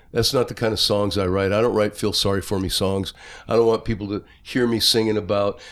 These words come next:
how bad the childhood was and my mother did this and, "Oh, pity me." Like, that's not the kind of thing I would e-, ever wanna do because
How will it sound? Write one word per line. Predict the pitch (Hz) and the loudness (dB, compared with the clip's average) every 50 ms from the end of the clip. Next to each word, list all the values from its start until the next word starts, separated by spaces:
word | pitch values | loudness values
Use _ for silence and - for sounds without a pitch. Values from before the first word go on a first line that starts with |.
| - - | -20 -8
how | - 113 104 104 | -4 -2 -2 -2
bad | 98 87 - 113 107 107 107 107 104 101 | -2 -2 0 0 2 2 2 0 0 -2
the | 101 | -4
childhood | 92 - - 104 101 104 101 92 101 107 101 | -2 -2 0 0 0 0 0 0 -2 -2 -2
was | 95 95 104 101 101 101 104 95 104 | -2 -2 0 0 2 0 0 0 -2
and | 101 98 98 - - - - - - | -2 -2 -4 -4 -6 -10 -16 -8 -2
my | 107 101 | 0 0
mother | 107 110 117 117 110 113 | 2 4 4 4 4 2
did | 104 101 113 110 101 | 2 0 0 0 0
this | 107 107 107 104 101 - - | 0 2 2 2 0 0 2
and, | 110 | 4
"Oh, | 110 110 110 113 107 | 4 4 4 4 2
pity | - - 120 113 113 113 | 2 2 2 2 0 -4
me." | 113 117 117 113 110 110 107 107 110 - - - - - - | -4 -2 -2 -2 -2 -2 -2 -2 -4 -4 -8 -12 -16 -12 -2
Like, | - 113 107 107 - - | 0 2 2 2 0 -2
that's | 120 113 123 123 - | 2 2 4 4 4
not | 135 131 120 - - - - - | 2 2 2 0 -2 -6 -12 -4
the | - 107 104 | -2 -2 -2
kind | - - 113 107 107 107 104 | 0 0 2 4 4 4 2
of | 92 85 101 - - _ _ _ _ _ _ - | 0 -4 -8 -16 -20 _ _ _ _ _ _ -4
thing | - - 117 113 110 | 0 2 4 4 6
I | 107 107 | 4 4
would | 104 95 92 95 | 4 2 2 2
e-, | 104 104 104 - - | 2 2 2 2 2
ever | 117 120 120 123 | 2 2 4 4
wanna | 113 117 113 107 101 | 4 4 4 4 2
do | 87 104 120 123 135 143 - - - - - | 2 2 4 4 2 0 -2 -8 -20 -12 -6
because | - 107 98 123 113 107 104 - - - | -4 0 2 2 2 2 0 -2 -8 -12